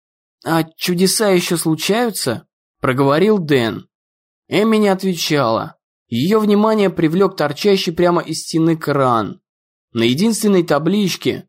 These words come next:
на нескольких языках было написано «Шлюз». И рядом два положения крана. Насос включён и насос выключен. Эмми понятия не имела, что всё это значит.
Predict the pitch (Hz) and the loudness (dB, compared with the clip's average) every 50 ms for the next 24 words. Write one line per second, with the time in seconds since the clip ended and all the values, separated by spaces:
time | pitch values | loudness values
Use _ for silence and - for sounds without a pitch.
0 | _ _ 127 117 117 139 170 202 220 - - 185 175 - 170 - - 147 131 117 | _ _ -4 -2 0 0 0 0 0 0 -2 -2 -2 -2 -4 -2 -2 -4 -2 -2
1 | 120 113 - - 175 180 160 151 160 170 170 165 165 165 160 156 160 - 170 151 | -2 -4 -2 0 0 0 0 0 2 4 4 4 4 2 0 0 -2 -2 -2 -2
2 | 135 - - 117 113 104 98 95 - - - _ _ _ _ _ _ _ _ _ | -2 -2 -4 -4 -4 -4 -4 -6 -10 -14 -18 _ _ _ _ _ _ _ _ _
3 | _ - - - 185 180 180 156 135 117 107 107 - - - - _ _ _ _ | _ -12 -4 -2 0 2 2 2 2 2 0 -2 -6 -12 -16 -20 _ _ _ _
4 | _ _ _ _ _ _ _ - 120 120 143 180 214 208 208 175 160 156 190 233 | _ _ _ _ _ _ _ -2 0 2 2 2 2 4 4 2 2 4 2 0
5 | 226 - 196 185 170 160 156 170 180 175 170 165 156 - 160 151 143 139 127 123 | 2 2 2 2 2 2 0 0 0 2 0 0 -2 -2 -2 0 2 2 0 0
6 | 120 107 98 - - - _ _ _ _ _ _ _ 113 117 117 127 123 - 247 | -2 -4 -6 -8 -12 -16 _ _ _ _ _ _ _ -2 -2 0 -2 -2 0 0
7 | 247 240 - - _ 220 220 226 196 - - 151 135 123 113 98 87 - - _ | 0 0 -2 -4 _ -2 -2 -2 -2 -2 -2 0 0 0 0 -2 -4 -8 -14 _
8 | _ - 113 113 113 113 117 - - 185 196 185 190 - _ - 151 151 151 139 | _ -4 -2 -2 0 -2 -2 0 0 0 0 0 -2 -8 _ -10 -4 -2 -2 -2
9 | 127 - 120 110 104 - 107 98 - - - _ _ _ _ _ _ _ _ _ | 0 -2 -2 -4 -4 -4 -10 -12 -12 -14 -18 _ _ _ _ _ _ _ _ _
10 | _ _ _ _ _ _ 170 202 226 233 233 220 190 - - 226 247 262 247 220 | _ _ _ _ _ _ -2 0 2 2 2 0 0 0 0 0 2 2 2 2
11 | 165 135 - 143 131 127 131 135 135 139 135 127 120 110 101 101 101 - - - | 0 0 0 0 0 0 0 0 0 0 0 0 0 -2 -4 -6 -8 -10 -14 -6
12 | - - 170 147 - - 135 123 123 135 139 139 156 151 135 120 104 - - 98 | -2 -2 -2 0 0 -2 -2 -2 -2 -2 -2 -2 -2 0 0 -2 -2 -6 -8 -12
13 | 95 - | -12 -14